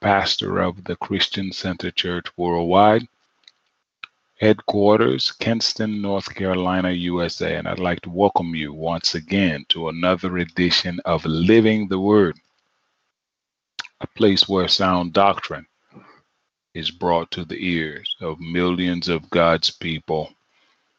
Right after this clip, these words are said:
all over the world. Once again, we thank God for each of you, and we pray God's favor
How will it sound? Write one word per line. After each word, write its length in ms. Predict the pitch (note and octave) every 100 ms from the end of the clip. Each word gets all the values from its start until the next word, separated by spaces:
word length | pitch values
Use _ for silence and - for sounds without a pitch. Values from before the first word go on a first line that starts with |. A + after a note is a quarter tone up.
| _ - -
all 560 | F#2 E2+ D#2+ D#2 D#2 - _
over 440 | E2 E2 D#2 D#2 C#2+ - _ _ _ _ _ _ _ _ _ _ _ _ _ - - _
the 80 | -
world. 480 | C#2 D#2 C#2+ C#2 D2
Once 300 | D2+ D2+ -
again, 440 | D2+ E2 E2 F2
we 120 | E2 D#2
thank 340 | E2+ D#2+ D2
God 360 | D#2 D2+ D2+ -
for 260 | - D#2 E2
each 320 | E2+ E2+ E2
of 300 | D#2+ D#2 D#2+
you, 260 | D#2 D2+
and 100 | D2+
we 120 | D2+ D2+
pray 440 | - F2+ E2+ D#2+ D2+ _ _ _ _ _ _ - - _ _ -
God's 420 | E2 D#2+ D#2+ -
favor 640 | - F2+ E2 D#2+ D2+ C#2